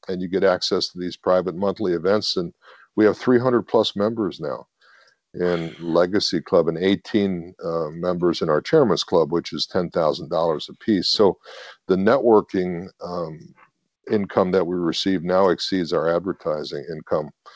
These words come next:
Uh, we're committed to the magazine. As a matter of fact, we just put out our July issue with, uh, Bernard Hopkins,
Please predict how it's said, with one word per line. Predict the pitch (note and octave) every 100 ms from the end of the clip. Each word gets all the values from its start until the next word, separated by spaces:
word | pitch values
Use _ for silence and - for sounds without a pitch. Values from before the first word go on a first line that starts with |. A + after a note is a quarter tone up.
| - - - - _ -
Uh, | D#2+ D#2 D2+
we're | G2 A2
committed | B2 G#2 G2+ F2
to | F#2+
the | F2+
magazine. | F#2 F#2+ F2 G2+
As | F2+
a | F2
matter | F#2
of | D#2
fact, | F#2+ F2+
we | F2
just | E2 F2+ -
put | - F#2
out | F2+ F2 - -
our | F2
July | D#2+ F#2 F2 F2+
issue | E2+ E2+ - F#2+ F2
with, | E2+ - _ -
uh, | D#2+ D#2 D#2+ _ -
Bernard | F2+ E2+ E2
Hopkins, | F2 E2+ - F#2 F2+ -